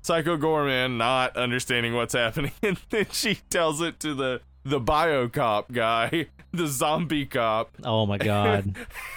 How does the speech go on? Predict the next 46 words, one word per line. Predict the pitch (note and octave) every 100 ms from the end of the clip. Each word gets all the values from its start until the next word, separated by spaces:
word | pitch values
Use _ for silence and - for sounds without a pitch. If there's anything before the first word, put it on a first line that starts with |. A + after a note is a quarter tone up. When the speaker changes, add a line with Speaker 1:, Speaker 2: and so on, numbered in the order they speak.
| - - - - - - -
Speaker 1:
Oh, | C4+ C4+ -
God. | - F3+ - D4 D4 A3
Dude, | B3+ B3 A#3
I | G3+ A#3
can't, | A#3+ G3+ E3 C#3+
this | A#3 B3
episode | A#3+ A3 F3 E3+ D#3
can't | G#3 F3+ D3+
just | D3+ C#3+
be | B2+ D#3
me | C3 C3+ C3+ C#3
laughing | B2+ A2 A2+ A#2+ C3 A2+
about | G#2 A2 G#2+ G2+
how | G#2
funny | - A2+ G#2 F#2+
this | F#2+ G#2
movie | G#2+ G#2 F#2+
Speaker 2:
I | D3
Speaker 1:
is, |
Speaker 2:
know, | D3+ D#3+ C3+
Speaker 1:
so |
Speaker 2:
right? | B2+ C#3+ F3
Speaker 1:
I, | E3
Speaker 2:
Like, | D3
I'm | D#3 D#3
having | E3+
a | D3
Speaker 1:
yeah. |
Speaker 2:
hard | D3+ D#3
time | D#3+ D3 C#3+ C#3
not | C3 D3
turning | - D3+ C#3
it | C3
into | C3 C#3+
that | A#2 A2+
and | B2
just | B2 A#2+
doing | C3+ B2+ C3
nothing | C3 C#3 B2+
but | -
quotes | - C3+ D3
the | -
whole | A2 A2+
time. | G#2+ G#2 G#2+ C#3+
<laughs> |
Speaker 1:
Right, | D3+ E3 C3 A#2+ A2